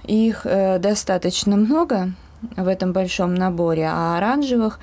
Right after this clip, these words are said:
ну, по сути, два таких вот откровенно оранжевых. Поэтому я подумала, что единичку можно з-, закрасить именно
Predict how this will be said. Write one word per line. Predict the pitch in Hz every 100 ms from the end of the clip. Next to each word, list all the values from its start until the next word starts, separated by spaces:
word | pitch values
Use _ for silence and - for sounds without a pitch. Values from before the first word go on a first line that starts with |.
| - - - - -
ну, | 427 330 - -
по | 240
сути, | 240 370 392 - 208 175 165 185 190 - - -
два | 254 180 175 175 147 - - - - - - - - - - - -
таких | 170 - 156 -
вот | 156 135 - - - -
откровенно | 180 - 208 208 185 165 170 170
оранжевых. | 170 156 151 160 175 185 -
Поэтому | 247 285 285 220 196
я | 185 185 - -
подумала, | 190 185 202 190 180
что | 180 - 180 160 - - - -
единичку | 180 185 185 196 220 - -
можно | 185 175 170 175 170
з-, | 165 - - - - - - -
закрасить | 170 175 180 190 196 - 175
именно | 175 175 170